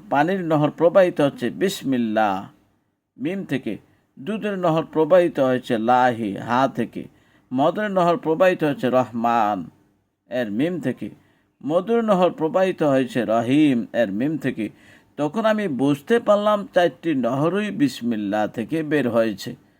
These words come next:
সুবহানাল্লাহ, সুবহানাল্লাহ। আল্লাহ পাক আমাকে বলেন, "আপনার উম্মতের মধ্যে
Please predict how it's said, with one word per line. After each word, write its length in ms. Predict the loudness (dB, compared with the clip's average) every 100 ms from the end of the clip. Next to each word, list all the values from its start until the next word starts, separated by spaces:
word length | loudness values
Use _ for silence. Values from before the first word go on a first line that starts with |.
| _ _ -12
সুবহানাল্লাহ, 720 | -4 0 0 0 -4 -4 -4
সুবহানাল্লাহ। 800 | -4 -6 -4 -4 -6 -10 -16 -20 -20 _ _ _ _ _ _ _ -10
আল্লাহ 520 | -6 -6 2 4 2 2
পাক 240 | 2 2 -4 -8
আমাকে 500 | -2 -2 0 -2 -2
বলেন, 500 | -2 0 2 0 -2 -12 _ -10
"আপনার 480 | -6 -4 0 2 2 0
উম্মতের 600 | -4 -2 -2 -2 0 2
মধ্যে 520 | 4 2 2 -4 -4